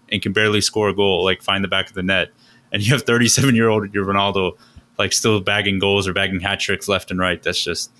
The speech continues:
it's, it's just pretty phenomenal. I mean, that's why, you know, Messi doesn't have, like, the goal,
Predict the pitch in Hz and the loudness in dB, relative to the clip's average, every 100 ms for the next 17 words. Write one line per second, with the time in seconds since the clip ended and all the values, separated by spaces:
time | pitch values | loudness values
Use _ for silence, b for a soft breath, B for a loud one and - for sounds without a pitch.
0 | _ - 101 - 113 - 107 - 110 - | _ -4 -4 0 0 0 -2 -2 -2 0
1 | 92 90 87 85 90 104 113 110 110 107 | 0 0 -2 -2 0 2 0 0 2 2
2 | 98 - 220 B B - 127 139 123 135 | 0 -6 -18 B B -2 2 4 4 2
3 | - 151 139 131 131 127 123 113 101 110 | 2 2 2 4 2 2 0 0 0 2
4 | 113 120 113 | 4 4 2